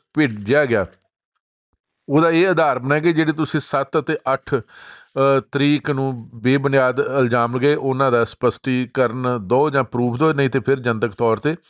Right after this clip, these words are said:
ਮਾਫ਼ੀ ਮੰਗੋ। ਹਾਲਾਂਕਿ ਸੁਖਜਿੰਦਰ ਸਿੰਘ ਰੰਧਾਵਾ ਨੇ ਇਹ ਵੀ ਕਿਹਾ ਸੀ,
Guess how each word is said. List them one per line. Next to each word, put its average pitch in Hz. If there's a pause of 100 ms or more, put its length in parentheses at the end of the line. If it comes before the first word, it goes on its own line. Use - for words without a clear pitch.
(400)
ਮਾਫ਼ੀ 123
ਮੰਗੋ। 113
ਹਾਲਾਂਕਿ 131
ਸੁਖਜਿੰਦਰ 127
ਸਿੰਘ 143
ਰੰਧਾਵਾ 127
ਨੇ 131
ਇਹ 143
ਵੀ 165
ਕਿਹਾ 135
ਸੀ, 147